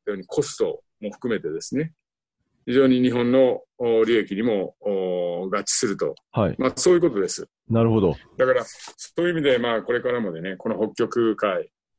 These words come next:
Speaker 1: あの、もちろん、どんどんあまり氷が溶けちゃうとね、
Speaker 2: はい。
Speaker 1: これはもう太平洋のさ、この前太平洋の話をしましたけど、
Speaker 2: ええ。
Speaker 1: 太平洋の新島に、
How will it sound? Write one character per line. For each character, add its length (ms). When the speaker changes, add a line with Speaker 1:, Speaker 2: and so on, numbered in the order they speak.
Speaker 1:
あ 140
の、 560
も 120
ち 80
ろ 140
ん、 140
ど 160
ん 60
ど 120
ん 60
あ 40
ま 100
り 100
氷 240
が 80
溶 140
け 80
ち 100
ゃ 40
う 100
と 100
ね、 340
Speaker 2:
は 220
い。 80
Speaker 1:
こ 120
れ 100
は 80
も 140
う 40
太 200
平 120
洋 60
の 100
さ、 180
こ 140
の 60
前 120
太 140
平 120
洋 60
の 60
話 280
を 20
し 120
ま 100
し 60
た 100
け 100
ど、 80
Speaker 2:
え 20
え。 20
Speaker 1:
太 100
平 100
洋 60
の 60
新 240
島 320
に、 180